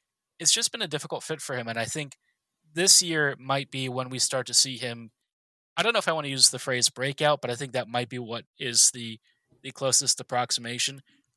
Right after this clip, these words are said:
I think he's gonna have a much more well-rounded season. I feel like trying to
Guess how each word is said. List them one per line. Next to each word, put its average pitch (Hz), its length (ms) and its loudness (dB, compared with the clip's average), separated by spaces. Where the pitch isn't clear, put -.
I 135 120 4
think 165 180 -4
he's 165 140 2
gonna 151 160 -4
have 135 200 2
a 123 80 -6
much 123 260 -4
more 120 180 -6
well-rounded 113 600 -4
season. 156 440 0
I 127 100 -4
feel 151 260 -2
like 127 200 4
trying 135 360 -4
to 123 380 -6